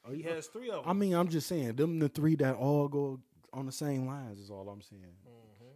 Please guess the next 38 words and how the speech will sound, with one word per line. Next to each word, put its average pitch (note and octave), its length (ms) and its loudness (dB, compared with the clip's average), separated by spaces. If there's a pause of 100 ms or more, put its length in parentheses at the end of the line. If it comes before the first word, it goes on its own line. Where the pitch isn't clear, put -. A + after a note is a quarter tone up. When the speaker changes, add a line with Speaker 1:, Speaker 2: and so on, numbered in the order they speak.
(140)
Speaker 1:
His A#2 140 -8
most A#2+ 220 -4
recent B2+ 320 -6
shit C3+ 260 -4
was G2+ 140 -8
that. B2 260 -2 (1080)
Speaker 2:
So, C3 340 -12 (140)
yeah, F#3+ 280 -12 (420)
but D3 220 -12
that C#3+ 240 -6 (520)
is C#3+ 160 -16
still D#3+ 520 -10
considered B2 380 -18
a A#2 40 -20
stand-up B2 380 -18
special. A2+ 440 -18 (180)
Speaker 1:
I C#3 100 -16
understand. D3+ 400 -14
Speaker 2:
And C3+ 160 -10
if B2 140 -12
your C#3+ 160 -8
topics C#3+ 420 -12
is A#2+ 140 -20
all C3+ 560 -6 (180)
to C3 100 -16
this, B2+ 460 -10
after C#3 220 -12
a B2+ 60 -10
while, B2 380 -8
it's A#2 100 -14
like, A2+ 140 -16 (100)
okay. A#2 640 -20 (360)
Speaker 1:
I A#2 60 -2
mean, A2+ 320 -2
it's C3+ 120 0
just B2+ 200 -4
Speaker 2:
Next B2+ 60 -12
Speaker 1:
pretty, C#3 140 0